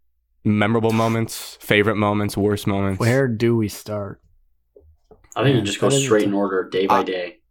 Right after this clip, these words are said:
Speaker 1: what is, um,
Speaker 2: Thursday.
Speaker 3: Go ahead,
Speaker 2: Oh,
Speaker 3: Grant.
Speaker 2: yeah.
Speaker 3: You have a
Speaker 2: Ask your
Speaker 3: question first.
Speaker 2: questions.
Speaker 1: what would you guys say is, like, the alcohol that you consume the most of?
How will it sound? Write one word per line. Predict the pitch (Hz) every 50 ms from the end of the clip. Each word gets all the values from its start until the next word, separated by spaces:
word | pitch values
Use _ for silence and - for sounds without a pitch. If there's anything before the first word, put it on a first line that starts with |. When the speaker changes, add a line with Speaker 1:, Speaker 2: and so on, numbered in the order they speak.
| _ _ _
Speaker 1:
what | - 110 117 127 139 170
is, | 202 190 156
um, | 170 156 143
Speaker 2:
Thursday. | 139 147 147 139 120 107 - 117 104 95 92 - - _ _ _ _ _ _ _ _ _ _ _ _ _ _ _ _ _ _ - 110
Speaker 3:
Go | - 127
ahead, | 127 131 123
Speaker 2:
Oh, | 113
Speaker 3:
Grant. | 120 123 117 - 110
Speaker 2:
yeah. | 113 107
Speaker 3:
You |
have | - -
a | 123
Speaker 2:
Ask | 113 -
your | - 131
Speaker 3:
question | - 123 117 110 - - 95
first. | - - - - -
Speaker 2:
questions. | - _ _ -
Speaker 1:
what | 113 123 131 143
would | 156 160 151
you | 160 160
guys | 147 143 139 135 131 -
say | - 117 107 107
is, | 110 110 95
like, | 107 101 92 95 - - -
the | 113 104 - -
alcohol | 92 87 95 92 - 107 104 107 107 107 107 107 - _ _ _ _ _ _ _ _ _ _ _ -
that | - 113
you | 104 107 104 101
consume | - 113 104 95 - - - 107 101 101 98
the | 92 95
most | 95 92 90 90 90 87 - - -
of? | - - 64 60 53 - - - - -